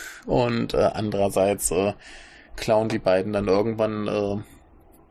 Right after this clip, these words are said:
eine Ladung Drogen von den Chinesen und ganz viel Stress und Elend und, äh,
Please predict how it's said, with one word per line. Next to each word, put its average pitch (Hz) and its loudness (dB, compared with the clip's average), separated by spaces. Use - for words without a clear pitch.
eine 139 4
Ladung 110 0
Drogen 120 0
von 113 -2
den 113 -2
Chinesen 104 -2
und 98 -6
ganz 120 0
viel 113 0
Stress - -2
und 95 -6
Elend 95 -2
und, 92 -8
äh, 98 -4